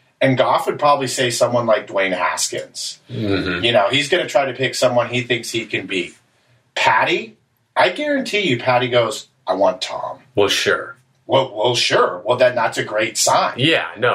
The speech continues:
Speaker 2: I'm not, I'm not saying anything against Pat.
Speaker 1: No, I know, but I, I literally think Pat would be like,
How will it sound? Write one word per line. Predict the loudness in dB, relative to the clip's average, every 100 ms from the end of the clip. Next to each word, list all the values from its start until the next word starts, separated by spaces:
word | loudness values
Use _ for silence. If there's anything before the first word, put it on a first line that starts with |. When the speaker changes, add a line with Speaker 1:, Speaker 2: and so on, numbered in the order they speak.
| 0
Speaker 2:
I'm |
not, | -2 -4 -2 -2
I'm | 0
not | -2 0
saying | -2 0
anything | -2 -2
against | -4 -2 -2 -4
Pat. | -4 -2 -4 -8 0
Speaker 1:
No, | 2
I | 4 2
know, | 0 2
but | 2
I, | 2 0 -2
I |
literally | -2 -2 0 2 0 0
think | -2 -2 -4
Pat | 0 2 0
would | -2
be | 0
like, | 2 2 -2